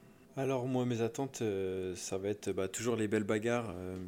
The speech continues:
comme on a eu, euh, ces deux dernières saisons avec, euh, avec Toprak. Donc là, vraiment, euh, je souhaite que Toprak, euh, puisse se bagarrer avec la B M W devant.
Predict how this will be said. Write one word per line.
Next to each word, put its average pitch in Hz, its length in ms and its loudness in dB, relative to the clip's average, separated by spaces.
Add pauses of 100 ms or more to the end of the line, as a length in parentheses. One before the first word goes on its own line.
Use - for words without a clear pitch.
(480)
comme 107 200 0
on 98 120 -2
a 98 80 -2
eu, 104 160 0
euh, 92 180 0
ces - 160 -6
deux 98 140 -2
dernières 98 260 0
saisons 101 400 -2
avec, 92 320 -4
euh, 87 140 -4 (160)
avec 101 180 -4
Toprak. 123 500 -4 (140)
Donc 107 220 -8
là, 104 160 2
vraiment, 104 400 -2
euh, 98 320 -4
je 101 160 -8
souhaite - 260 0
que - 80 -8
Toprak, - 480 -4
euh, 95 60 -4
puisse - 280 0
se 110 80 0
bagarrer 101 440 0
avec 107 300 -2
la 113 100 0
B 110 60 -2
M 107 180 0
W 101 400 -2
devant. 95 420 0